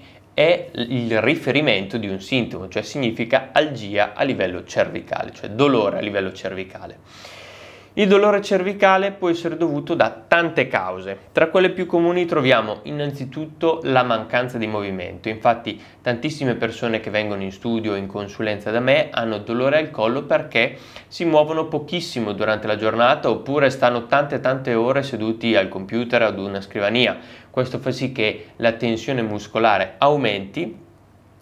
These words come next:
perché non ci muoviamo abbastanza. Se il nostro corpo, visto che il nostro corpo è fatto per muoversi,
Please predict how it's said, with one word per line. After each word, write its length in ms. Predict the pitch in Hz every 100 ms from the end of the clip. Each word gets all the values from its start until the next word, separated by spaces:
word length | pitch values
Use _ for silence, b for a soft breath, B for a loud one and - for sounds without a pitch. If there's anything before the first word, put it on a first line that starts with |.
| -
perché 320 | - 107 -
non 280 | 101 107 123
ci 200 | 123 -
muoviamo 520 | 104 101 117 113 98
abbastanza. 840 | 92 98 135 135 131 135 135 - 82
Se 200 | - 117
il 80 |
nostro 380 | 107 110 - 110
corpo, 360 | - 127 120 107
visto 200 | 107 110
che 80 | 107
il 40 |
nostro 220 | 104 -
corpo 240 | - 110 101
è 60 |
fatto 260 | 101 104 98
per 180 | 104 107
muoversi, 560 | 120 135 104 98 -